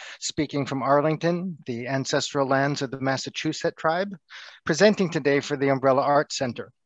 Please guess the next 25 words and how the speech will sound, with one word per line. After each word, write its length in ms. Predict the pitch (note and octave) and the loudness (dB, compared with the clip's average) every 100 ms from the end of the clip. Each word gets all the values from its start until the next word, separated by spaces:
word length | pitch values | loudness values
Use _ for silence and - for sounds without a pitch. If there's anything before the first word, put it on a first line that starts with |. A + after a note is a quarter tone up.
| _ - - - | _ -20 -20 -8
And 360 | C3 B2+ B2 C3+ | -4 -4 -4 -4
again, 340 | C3 C3+ B2 | 0 0 0
I'm 140 | B2 | -4
grateful 400 | A#2+ C#3 - C#3 | -2 -2 0 -4
for 100 | - | -4
the 80 | C3 | -6
support 400 | A#2+ C3 C#3 C3+ | -6 -4 -2 -2
of 60 | A#2+ | -2
my 120 | B2+ | -4
several 500 | - C#3 C3 A#2+ B2+ | -2 0 0 0 -2
dedicated 580 | A#2 B2 - - A#2+ A2+ | 0 -2 -2 -6 -8 -6
colleagues 540 | A#2+ A#2+ A#2+ A#2+ G#2+ | -2 -2 -2 -8 -8
and 200 | B2+ A2+ - | -8 -6 -2
board 280 | C3 C#3 A2+ | 0 0 -2
members 460 | A2+ A2+ A#2+ - C#3 | -8 -8 -12 -14 -10
who 320 | B2 A#2+ A#2+ | -6 -4 -6
have 220 | A#2 A2 | -8 -8
been 160 | A#2+ A2+ | -8 -10
contributing 580 | - - A2+ G#2+ A#2 A2+ | -12 -14 -12 -8 -8 -10
to 120 | - | -12
this 180 | G#2 G#2+ | -14 -12
project 540 | - G#2 G#2 G#2+ - - | -8 -6 -6 -8 -10 -12
all 160 | A2 G#2+ | -8 -6
along 320 | G#2 G#2 A2+ | -8 -10 -12
today. 240 | - A2 | -18 -18